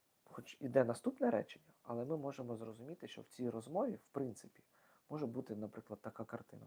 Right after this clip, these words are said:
Господь підводить до цього і закінчує таку фразу: "Хто з вас викриває мене у гріху?" Всі, хто слухали, з ним сперечались, а, аргументували свої там, а,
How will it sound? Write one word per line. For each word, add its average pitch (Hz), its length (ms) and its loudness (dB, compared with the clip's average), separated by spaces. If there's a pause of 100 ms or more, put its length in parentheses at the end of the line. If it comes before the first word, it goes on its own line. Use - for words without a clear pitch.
Господь 110 360 -6
підводить 120 460 -2
до 170 80 -4
цього 143 380 0
і 123 320 -2
закінчує 120 560 -6
таку - 240 -14
фразу: 107 380 -2 (300)
"Хто - 220 4
з 202 60 -2
вас 135 180 0
викриває 123 360 -2
мене 110 200 -6
у 104 60 -6
гріху?" - 300 -16 (220)
Всі, - 180 -2
хто - 180 -4
слухали, 123 440 2
з - 80 -4
ним 131 100 -6
сперечались, - 680 -8 (340)
а, 110 100 -6 (280)
аргументували 113 760 -2
свої 113 300 -8
там, - 160 -10 (160)
а, - 60 -18